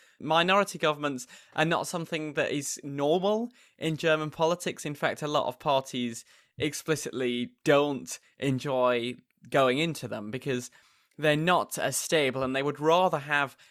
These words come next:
way in the excess of a majority than just short of one in, in terms of German political trends over the last, since World War Two. So my guess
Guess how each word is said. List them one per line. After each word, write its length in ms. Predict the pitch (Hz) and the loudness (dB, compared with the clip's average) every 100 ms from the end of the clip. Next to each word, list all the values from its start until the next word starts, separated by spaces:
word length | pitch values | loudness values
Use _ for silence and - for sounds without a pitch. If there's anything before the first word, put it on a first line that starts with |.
| _ | _
way 640 | 139 135 175 190 185 170 156 | -12 2 6 6 6 4 2
in 140 | 151 151 | 0 0
the 120 | 147 | 0
excess 580 | 156 - - 101 - - | -2 -4 -4 -4 -6 -8
of 160 | 131 | -6
a 60 | 139 | -6
majority 800 | 135 151 131 120 - 120 110 107 _ _ _ | -4 0 2 0 -2 -6 -6 -10 _ _ _
than 300 | 147 131 131 | 0 2 0
just 260 | 151 139 - | -2 -2 -4
short 380 | - 131 110 | -2 -2 -2
of 120 | 113 120 | -8 -10
one 320 | 113 113 104 - | -8 -8 -10 -4
in, 240 | 131 120 | -2 -2
in 260 | - 123 120 | -2 -4 -2
terms 360 | 147 123 120 | -2 -4 -4
of 180 | 123 113 _ _ _ _ _ | -10 -12 _ _ _ _ _
German 340 | - 147 135 127 | 2 4 4 -2
political 600 | 139 135 - 135 120 113 - | -6 -8 -8 -4 -4 -6 -10
trends 520 | - 165 135 113 113 | -2 0 0 -4 -2
over 180 | 127 117 | -2 -2
the 100 | 120 | -2
last, 380 | 120 - - - | -4 -4 -10 -8
since 320 | - 143 - | -4 -4 -2
World 180 | 123 117 | -2 -2
War 160 | 117 | -4
Two. 340 | 113 - 120 107 | -6 -6 -6 -6
So 340 | - 127 127 - - _ _ - | -4 -2 -4 -8 -20 _ _ 0
my 200 | 156 147 | 4 4
guess 480 | 175 190 202 - | 4 2 0 -6